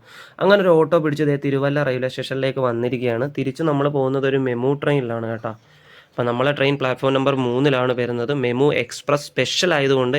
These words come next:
എനിക്ക് തിരുവല്ലയിൽ നിന്ന് കൊല്ലം വരെ ടിക്കറ്റ് ചാർജ് വന്നത് നാൽപത്തി അഞ്ച് രൂപയാണ് കേട്ടോ. ട്രെയിൻ നമ്പർ പൂജ്യം അറുപത്തിയൊന്ന് എഴുപതിലാണ്. പതിനൊന്നര കഴിഞ്ഞ് വരുന്നുണ്ട് സമയം. പതിനൊന്നര ആയപ്പോഴത്തേക്കും തിരുവല്ലയിൽ എത്തുന്ന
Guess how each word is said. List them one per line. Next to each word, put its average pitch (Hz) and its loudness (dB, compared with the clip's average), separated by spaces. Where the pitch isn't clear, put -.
എനിക്ക് 131 0
തിരുവല്ലയിൽ 147 4
നിന്ന് 135 0
കൊല്ലം 135 2
വരെ 131 0
ടിക്കറ്റ് 139 -2
ചാർജ് 147 2
വന്നത് 127 0
നാൽപത്തി 135 -2
അഞ്ച് 147 -2
രൂപയാണ് 131 0
കേട്ടോ. 117 -2
ട്രെയിൻ 120 2
നമ്പർ 131 0
പൂജ്യം 160 2
അറുപത്തിയൊന്ന് 151 2
എഴുപതിലാണ്. 131 0
പതിനൊന്നര 127 0
കഴിഞ്ഞ് 135 0
വരുന്നുണ്ട് 127 -2
സമയം. 123 -2
പതിനൊന്നര 131 2
ആയപ്പോഴത്തേക്കും 131 0
തിരുവല്ലയിൽ 131 0
എത്തുന്ന 127 -4